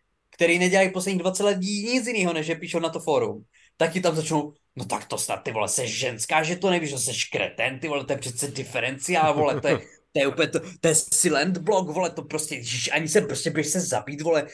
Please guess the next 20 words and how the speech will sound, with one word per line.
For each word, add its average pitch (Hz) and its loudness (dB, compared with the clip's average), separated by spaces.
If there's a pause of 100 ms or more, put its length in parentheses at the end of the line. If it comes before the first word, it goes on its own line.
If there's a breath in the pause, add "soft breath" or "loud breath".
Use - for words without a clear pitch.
(220 loud breath)
ty 156 2
radši 139 2
prostě 139 -4
choď 180 -2
pěšky.“ - -4 (300 soft breath)
A - -6
ty - -8
si 214 -2
říkáš, 214 -2 (240)
a - -4
potom 277 0 (280)
ideální 302 4
je, 113 0 (280)
když 147 -6
tenhle 214 4
ten 233 -2
člověk 208 0
tam 202 -2
argumentuje 180 -4
tím, 123 -12